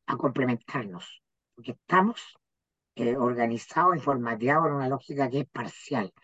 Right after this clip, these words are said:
que es la lógica del consciente, la racionalidad, y todo lo que hablamos acá de sistema tiene que ver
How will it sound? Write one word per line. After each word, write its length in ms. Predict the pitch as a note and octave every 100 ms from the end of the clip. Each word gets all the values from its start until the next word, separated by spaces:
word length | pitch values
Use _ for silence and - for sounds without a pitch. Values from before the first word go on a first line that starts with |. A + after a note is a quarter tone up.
| _ _ _
que 120 | C3
es 40 |
la 100 | C3+
lógica 380 | B2+ B2+ D3+ C#3
del 160 | B2+ -
consciente, 640 | G#2+ G2 - D3 B2 -
la 100 | A2
racionalidad, 640 | A#2 G#2+ A2 A2 A#2 C3+
y 80 | B2
todo 160 | C3 G3+
lo 100 | F#3+
que 80 |
hablamos 440 | D3 C3+ G3 F3 A#2+
acá 340 | A2 G#2+ B2+ _ _ _ _ _
de 120 | C3+
sistema 440 | C3 - - D#3+ C#3
tiene 240 | D#3 D#3+
que 140 | C#3+ C3+
ver 300 | D3 F3+